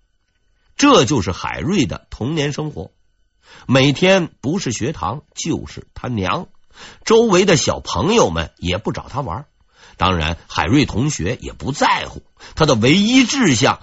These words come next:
就是好好学习，天天向上。很多史料都对海瑞的这段经历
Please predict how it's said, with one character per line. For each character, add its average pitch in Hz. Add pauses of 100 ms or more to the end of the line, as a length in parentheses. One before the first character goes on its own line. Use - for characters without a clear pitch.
(140)
就 226
是 98 (100)
好 156
好 262
学 202
习， 143
天 131
天 98
向 87
上。 113 (1400)
很 175
多 262
史 139
料 143 (400)
都 151
对 139
海 73
瑞 117
的 101
这 214
段 87
经 110
历 101